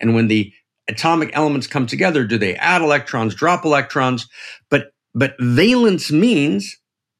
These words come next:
the erotic capacity to form new intimate communions. So that's really interesting.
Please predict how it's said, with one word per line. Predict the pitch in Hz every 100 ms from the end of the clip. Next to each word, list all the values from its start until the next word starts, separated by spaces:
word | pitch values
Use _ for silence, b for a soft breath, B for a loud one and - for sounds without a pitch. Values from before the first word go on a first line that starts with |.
| -
the | 127 131
erotic | 127 120 156 180 175 -
capacity | - 131 - - - 127 - - 123 131 - _ _ _ _ _ _ -
to | 107
form | - 139 135 127 117
new | 113 -
intimate | 101 92 -
communions. | 98 90 82 - - - _ _ _ _ _ _ B B B B -
So | -
that's | 117 127 -
really | 98 113 113 92
interesting. | 90 - - - -